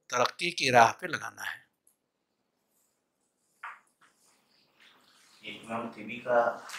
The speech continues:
Speaker 2: है और पूरा किया।
Speaker 1: इमाम तीबी रहमतुल्लाह अलैह के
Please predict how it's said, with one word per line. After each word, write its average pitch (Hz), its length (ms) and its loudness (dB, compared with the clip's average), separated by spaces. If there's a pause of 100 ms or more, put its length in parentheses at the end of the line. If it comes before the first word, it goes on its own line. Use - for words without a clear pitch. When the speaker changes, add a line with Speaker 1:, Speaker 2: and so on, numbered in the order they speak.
(140)
Speaker 2:
है 101 220 -14 (140)
और 104 100 -10
पूरा 104 280 -12 (540)
किया। 113 300 -14 (3250)
Speaker 1:
इमाम 156 420 12
तीबी 156 300 10
रहमतुल्लाह 156 500 10
अलैह 151 240 10
के 156 280 6